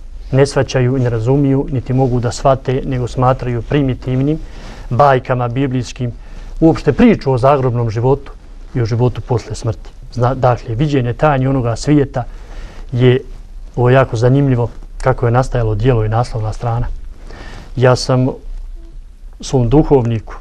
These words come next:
pomenutom, visoko cijenjenom, visoko prepodobnom duhovniku, srpskom, sada arhimandritu, ocu Joilu, sedam naslova knjige koju je on proročki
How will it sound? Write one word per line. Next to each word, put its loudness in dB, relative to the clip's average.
pomenutom, 0
visoko -2
cijenjenom, 0
visoko 0
prepodobnom 2
duhovniku, -2
srpskom, -2
sada 0
arhimandritu, -2
ocu -2
Joilu, 4
sedam 4
naslova 2
knjige 2
koju 0
je 6
on 6
proročki 2